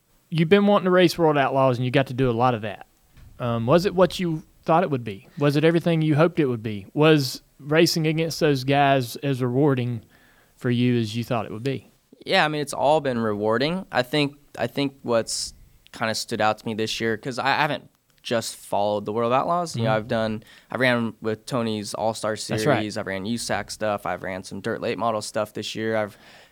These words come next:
Speaker 2: you know, raced
Speaker 1: I
Speaker 2: around
Speaker 1: wanna ask you
Speaker 2: Pennsylvania a
Speaker 1: about that.
Speaker 2: lot. So I think, you know, I, I've always, and I still want to run the World of Outlaws tour someday, you know, compete for a championship someday. But,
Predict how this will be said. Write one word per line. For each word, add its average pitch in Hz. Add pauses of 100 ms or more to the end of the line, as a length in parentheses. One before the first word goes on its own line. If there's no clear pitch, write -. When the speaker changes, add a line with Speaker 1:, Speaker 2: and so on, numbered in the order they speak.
(120)
Speaker 2:
you 107
know, 110
raced 113
Speaker 1:
I 123
Speaker 2:
around 123
Speaker 1:
wanna 135
ask 127
you 123
Speaker 2:
Pennsylvania 120
a 117
Speaker 1:
about 117
that. 117
Speaker 2:
lot. 120 (320)
So 147 (280)
I -
think, 156
you -
know, 131
I, 120
I've 127
always, 139
and 160
I 165
still 175
want 131
to 135
run 117
the 117
World 113
of 117
Outlaws 107 (720)
tour 123
someday, 120
you 127
know, 117 (160)
compete 139
for 123
a 110
championship 113
someday. 110
But, 113